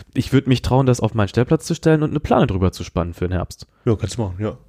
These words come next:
Speaker 1: Wür-, würde ich hier gar keine Probleme mit haben.
Speaker 2: Ja, vielleicht
Speaker 1: Vielleicht.
Speaker 2: steht auf deinem Stellplatz. Bei, wenn ich das vor meiner Haustür machen würde, darf ich ja keine Plane drüber spannen, weil das Kennzeichen zu sehen sein muss. Zum Beispiel.
Speaker 1: Ja, die könnte, das könnte man ja frei liegen lassen,
Speaker 2: Ja.
Speaker 1: aber so oder so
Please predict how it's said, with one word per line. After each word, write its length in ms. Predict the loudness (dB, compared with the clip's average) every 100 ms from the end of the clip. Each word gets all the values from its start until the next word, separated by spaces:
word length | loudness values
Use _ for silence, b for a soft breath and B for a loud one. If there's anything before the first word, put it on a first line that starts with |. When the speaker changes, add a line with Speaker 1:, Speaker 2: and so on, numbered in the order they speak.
| -4
Speaker 1:
Wür-, 200 | -2 -2
würde 300 | -4 0 0
ich 60 | 2
hier 240 | 2 2
gar 180 | 4 0
keine 240 | 2 2
Probleme 420 | 0 -2 0 0 0
mit 160 | -2
haben. 280 | -2 -2 -6 B B B B B
Speaker 2:
Ja, 80 | -8
vielleicht 40 | 0
Speaker 1:
Vielleicht. 200 | 2 4
Speaker 2:
steht 120 | 2
auf 80 | 2
deinem 160 | 0
Stellplatz. 400 | 0 -2 0 -2
Bei, 260 | 0 -2 0
wenn 100 | 0
ich 100 | -2
das 120 | -4
vor 120 | -2 2
meiner 140 | 2
Haustür 260 | 2 0 0
machen 200 | 0 0
würde, 140 | 0
darf 180 | 2 2
ich 60 | 0
ja 60 |
keine 160 | 0 0
Plane 220 | 2 2
drüber 180 | 2 0
spannen, 220 | -2 -2
weil 80 | -2
das 140 | -2
Kennzeichen 380 | -2 0 0 -2
zu 120 | -4
sehen 220 | -2 -2
sein 160 | -4 -6
muss. 180 | -8 -12 B B B B B B B B B B B -14
Zum 120 | -8 -6
Beispiel. 320 | -8 -10 -6
Speaker 1:
Ja, 100 | -4
die 120 | -2
könnte, 240 | 2 2 2
das 120 | -2
könnte 200 | -2 0
man 160 | 0 0
ja 120 | 0
frei 280 | 0 4 4
liegen 220 | 4 0
lassen, 200 | 0 0
Speaker 2:
Ja. 60 | 2
Speaker 1:
aber 180 | 2 2
so 220 | 2 2
oder 240 | 2 2
so 300 | 0 2 2